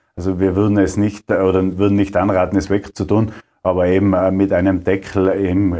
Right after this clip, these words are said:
Gaspreis kann man sozusagen den Strompreis nach unten reduzieren. Und das ist die schnellste und einfachste Variante.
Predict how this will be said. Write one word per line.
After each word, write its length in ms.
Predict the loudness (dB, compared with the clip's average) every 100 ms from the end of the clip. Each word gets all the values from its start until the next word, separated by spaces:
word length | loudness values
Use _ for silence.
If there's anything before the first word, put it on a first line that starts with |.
| -4
Gaspreis 760 | 0 0 -2 -2 0 0 -2 -12 _ _
kann 160 | -6 -2
man 100 | -2
sozusagen 580 | -2 -4 -4 -2 0 0
den 140 | -4
Strompreis 480 | -4 -4 0 -2 -2
nach 140 | -4
unten 260 | -2 -2 -2
reduzieren. 540 | -2 -2 -2 0 0
Und 100 | 0
das 160 | -4 -4
ist 160 | -6 -6
die 80 |
schnellste 400 | -2 0 0 0
und 80 | -2
einfachste 540 | -2 -2 -4 -4 -2 -2
Variante. 640 | 0 0 0 0 -2